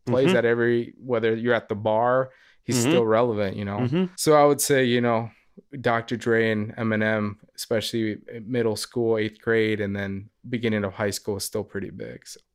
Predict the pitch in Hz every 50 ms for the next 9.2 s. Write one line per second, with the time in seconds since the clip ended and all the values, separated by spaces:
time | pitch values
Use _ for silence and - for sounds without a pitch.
0 | _ _ - 110 113 110 135 139 135 135 _ _ - 113 117 - - 147 131 131
1 | 139 127 120 113 107 104 - - _ _ _ _ _ - 127 127 - 120 143 143
2 | 151 156 143 - 151 143 135 135 123 117 110 - - - 123 123 123 120 113 -
3 | - 123 117 110 110 104 - - 117 113 104 92 92 92 98 98 - _ _ _
4 | _ _ _ _ _ - 110 110 104 101 107 107 113 117 120 113 104 90 - -
5 | - - 95 87 87 67 - - _ _ _ _ _ - 135 120 117 117 120 127
6 | 143 - _ _ _ _ - 110 110 101 - 131 117 110 110 113 - _ - 131
7 | 131 123 123 117 113 110 107 92 113 127 139 156 156 135 139 - - - 110 107
8 | 104 107 110 110 113 113 107 92 - 117 110 98 107 131 139 139 135 127 120 117
9 | 113 - - -